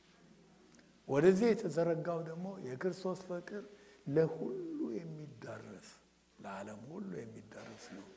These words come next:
በእርሱ የሚያምን ሁሉ የዘላለም ሕይወት እንዲኖረው እንጂ እንዳይጠፋ አንድያ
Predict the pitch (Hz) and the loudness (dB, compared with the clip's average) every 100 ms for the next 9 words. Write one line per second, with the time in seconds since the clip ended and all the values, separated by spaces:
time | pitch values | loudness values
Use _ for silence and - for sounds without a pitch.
0 | - - - 120 165 175 196 185 175 165 | -20 -20 -4 4 4 4 2 2 2 0
1 | 170 165 165 165 160 165 156 131 135 139 | 0 0 -2 -4 -4 -4 -4 -4 -4 -2
2 | 165 160 151 143 147 135 123 123 123 123 | -2 -2 -2 -4 -4 -8 -8 -8 -8 -8
3 | 113 107 101 95 98 98 - 117 - - | -10 -12 -10 -10 -10 -12 -14 -12 -12 -14
4 | - - - - - - - 127 156 170 | -20 -20 -20 -20 -20 -20 -4 0 2 4